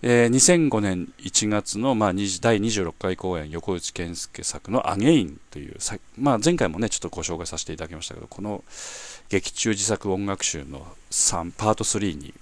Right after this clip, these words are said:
全三十九曲の中の、えー、これは何曲目になるんですかね。えー、二十七曲目が剣の舞っ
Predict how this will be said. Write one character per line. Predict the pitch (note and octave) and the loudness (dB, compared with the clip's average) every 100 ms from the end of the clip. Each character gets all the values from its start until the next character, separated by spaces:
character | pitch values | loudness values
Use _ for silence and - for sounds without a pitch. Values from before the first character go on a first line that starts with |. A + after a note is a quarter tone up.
| - - - - - - - - - - | -20 -20 -20 -20 -20 -20 -20 -20 -16 -6
全 | A2 G#2 | 0 2
三 | E2+ - G#2+ G2+ | 2 2 0 -4
十 | - D#2 D2 - | -6 -8 -10 -2
九 | B2 A#2 | 0 0
曲 | G2+ - | -2 -4
の | F2 | -6
中 | F#2 F#2 F#2+ | -6 -4 4
の、 | D3 E3+ - - - - - - - - - - - | 6 4 0 -20 -20 -18 -18 -18 -20 -20 -20 -14 -6
え | E2+ D#2+ D2+ D2 D2 E2 - - | -4 -4 -6 -10 -12 -14 -14 -16
ー、 | - | -14
こ | - G#2+ | -12 -10
れ | |
は | E2+ F2 | -10 -6
何 | F2+ G#2 | -6 -6
曲 | G#2+ A#2 | -6 -4
目 | G#2 | -4
に | |
な | D#2 | -6
る | D2+ | -10
ん | |
で | - | -10
す | - | -12
か | - | -10
ね。 | G#2 G#2 F#2 D#2+ - - | -10 -8 -8 -12 -16 -16
え | - F#2+ - - | -16 -16 -16 -12
ー、 | F2+ | 4
二 | A#2+ | 8
十 | E3 B2 E2+ D2+ D2+ | 8 8 6 0 -4
七 | E2 F2+ A2+ | -2 4 6
曲 | B2+ B2+ B2 | 6 4 2
目 | B2 A2+ | 0 0
が | D#2 - | -2 -4
剣 | - E2 E2 | -2 -2 -4
の | D2+ | -6
舞 | D2 | -8
っ | - | -10